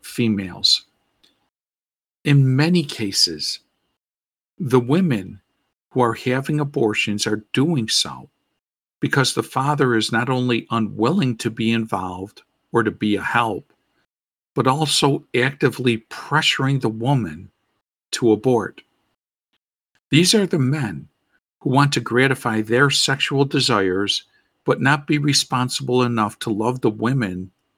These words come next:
that they impregnated or raise the baby they fathered. This is the side of abortion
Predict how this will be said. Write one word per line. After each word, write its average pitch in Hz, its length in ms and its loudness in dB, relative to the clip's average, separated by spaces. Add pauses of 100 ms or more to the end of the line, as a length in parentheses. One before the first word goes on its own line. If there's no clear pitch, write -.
that - 120 -10
they 113 180 2
impregnated 117 800 -4 (540)
or 127 160 6
raise 120 360 2
the 120 100 -2
baby 127 600 -4 (500)
they 113 140 0
fathered. 117 600 -4 (840)
This 185 340 6
is - 160 2
the 143 80 2
side 120 300 2
of 107 140 0
abortion 101 720 -4